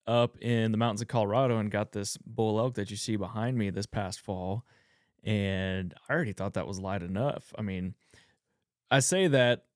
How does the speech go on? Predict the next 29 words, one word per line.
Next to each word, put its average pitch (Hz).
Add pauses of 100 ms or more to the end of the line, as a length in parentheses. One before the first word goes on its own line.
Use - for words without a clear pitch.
(200)
uh, 127
with 123
a 120
caveat 127
of 117
it 123
got 123
heavier 123
once 113
you 113
put 113
meat 123 (320)
antlers 117
on 104
your 92
pack, 95
right? 104
But, 110
uh, 92 (920)
man, 110
that, 117 (120)
that 117
sounds 104
awesome. 113
Well, 107 (760)
talk 220
about, 202
uh, 143
a -